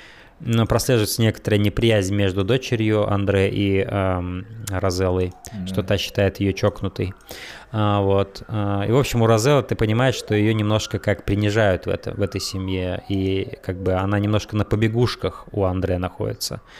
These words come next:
Speaker 2: Да.
Speaker 1: как бы работает на него в чём-то.
Speaker 2: Да. Заметьте, у неё
Speaker 1: Ам.
Speaker 2: какой классный вот у Розеллы, вот когда она вот это вот, знаешь, у неё в руках вот это вот моющее средство и тряпка, и как руки она, а, а, она так напрягла лицо, и просто руки свисают,
Speaker 1: Мгм.
Speaker 2: прям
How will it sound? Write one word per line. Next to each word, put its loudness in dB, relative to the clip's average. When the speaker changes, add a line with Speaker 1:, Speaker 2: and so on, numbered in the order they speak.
Speaker 2:
Да. -6
Speaker 1:
как -6
бы -4
работает -2
на -6
него -8
в -20
чём-то. -10
Speaker 2:
Да. -4
Заметьте, -2
у -2
неё 2
Speaker 1:
Ам. -2
Speaker 2:
какой -2
классный -2
вот -6
у -6
Розеллы, -4
вот -10
когда -4
она -4
вот -6
это -6
вот, -4
знаешь, -4
у -6
неё 0
в -8
руках -4
вот -10
это -8
вот -6
моющее -4
средство -6
и -6
тряпка, -6
и -6
как -12
руки -4
она, -2
а, -6
а, -6
она 0
так 2
напрягла 0
лицо, 0
и 0
просто -4
руки -2
свисают, 2
Speaker 1:
Мгм. -2
Speaker 2:
прям -4